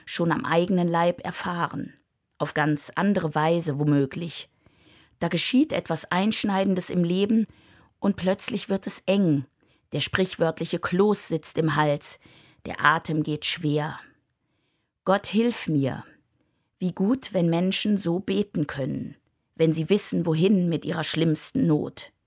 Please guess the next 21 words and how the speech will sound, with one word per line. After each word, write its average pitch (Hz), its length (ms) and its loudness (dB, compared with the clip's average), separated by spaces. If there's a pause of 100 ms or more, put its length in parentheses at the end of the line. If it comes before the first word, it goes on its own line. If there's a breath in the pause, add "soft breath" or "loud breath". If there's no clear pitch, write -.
(800 soft breath)
Und 233 460 2 (440 soft breath)
wie 220 180 2
gut, 214 340 0
wenn 202 160 4
da 190 240 0
andere 220 380 2
Menschen 156 460 2
sind, 170 480 0 (440 soft breath)
die 196 100 0
sich 185 220 0
der 202 120 4
Not 185 420 0
annehmen. 170 640 2 (460)
Auch 151 180 0
diese 196 300 0
Erfahrung 147 580 -2
gibt - 320 -6
es, - 320 -6
Gott 156 240 -4
sei 160 160 0
Dank. 160 480 -2